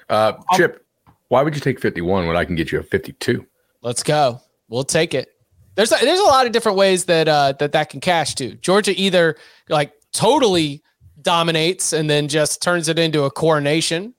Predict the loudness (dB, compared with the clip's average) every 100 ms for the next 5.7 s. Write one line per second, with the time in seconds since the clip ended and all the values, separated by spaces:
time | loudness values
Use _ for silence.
0 | _ -6 -4 -4 -8 _ _ _ -4 -2
1 | 0 0 0 2 2 0 0 0 0 0
2 | -2 -2 -4 -2 -2 -6 -14 -20 _ 4
3 | 6 6 4 0 -8 -14 -2 0 0 0
4 | 0 0 -2 0 0 0 -2 0 0 0
5 | 0 -4 -8 -6 -4 -6